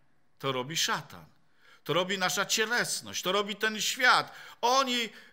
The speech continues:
atakują życie każdego z nas. Jesteśmy atakowani z tych różnych stron,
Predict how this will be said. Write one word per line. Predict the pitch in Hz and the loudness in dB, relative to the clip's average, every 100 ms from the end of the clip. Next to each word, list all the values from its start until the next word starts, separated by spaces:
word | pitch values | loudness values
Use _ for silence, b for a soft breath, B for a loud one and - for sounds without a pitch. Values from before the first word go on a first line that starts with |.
| - | 0
atakują | 208 226 233 214 - 285 254 202 175 | 0 4 2 2 -2 0 2 2 2
życie | 143 196 254 247 | 0 0 2 0
każdego | 233 220 180 185 262 233 | 0 0 0 0 2 0
z | 185 | 0
nas. | 220 220 | 2 2
Jesteśmy | 196 190 196 247 | 2 -2 -2 0
atakowani | 226 233 220 226 208 254 247 | 2 2 2 2 4 4 2
z | - | -2
tych | 233 196 | -2 -2
różnych | 226 285 240 233 196 | -2 -4 -4 -4 -4
stron, | - 233 277 185 | -4 -2 0 0